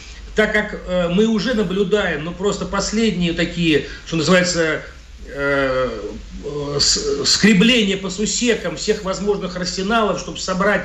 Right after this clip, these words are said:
какие-то относительно приемлемые по своему размеру пакеты этой помощи военной. И даже вот, э, вот крайний пакет, который озвучили американцы,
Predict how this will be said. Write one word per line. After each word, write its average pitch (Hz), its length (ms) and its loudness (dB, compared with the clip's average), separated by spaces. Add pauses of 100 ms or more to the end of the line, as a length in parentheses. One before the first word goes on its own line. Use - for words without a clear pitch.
(280)
какие-то 175 440 0
относительно 180 440 -2
приемлемые 180 840 2
по 180 440 -2 (180)
своему 175 380 0
размеру 170 600 2
пакеты 175 580 0
этой 170 160 -4
помощи 196 540 0
военной. 160 580 0 (240)
И 156 80 2
даже 196 300 4
вот, 196 260 0 (220)
э, 151 380 0 (500)
вот 180 240 -2
крайний 196 400 2
пакет, 190 420 -2
который 175 320 -4
озвучили 180 440 -4
американцы, 180 840 0